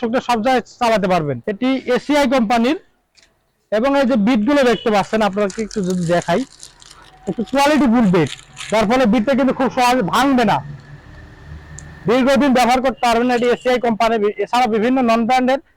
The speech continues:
পাওয়ার টিলারের সামনের চাকা টায়ার পাওয়া যায়, এর থেকে অনেক হার্ডি এবং মজবুতভাবে এই টায়ারগুলো তৈরি করা হয়েছে।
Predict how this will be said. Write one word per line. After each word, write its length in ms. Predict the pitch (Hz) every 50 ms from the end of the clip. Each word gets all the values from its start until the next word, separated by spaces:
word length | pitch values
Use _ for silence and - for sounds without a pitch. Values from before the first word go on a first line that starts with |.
| _ _ _ -
পাওয়ার 140 | 220 226 233 -
টিলারের 400 | - 247 247 254 247 240 247 233 185 -
সামনের 280 | - 220 226 233 220 -
চাকা 160 | 240 226 226 202 233
টায়ার 180 | 226 220 208 -
পাওয়া 180 | 214 196 180 170 147
যায়, 140 | 147 135 117 - _ _ _ _ _ _ _ _ _ _ _
এর 140 | 226 254 277 - - -
থেকে 220 | 294 277 233 302 302 285 269 269 285
অনেক 220 | 302 330 359 302 - _ _ _ _ _ -
হার্ডি 440 | - - - 240 269 247 233 202 160 - - _ - - -
এবং 120 | 214 254 262 254 247
মজবুতভাবে 600 | 254 254 254 214 220 247 202 196 214 208 220 254 339 - - - - - - - - 226
এই 120 | 226 247 - -
টায়ারগুলো 380 | 240 240 240 240 220 247 254 247 -
তৈরি 180 | 240 240 233 214 220
করা 140 | 220 208 208 214
হয়েছে। 220 | 214 - 254 294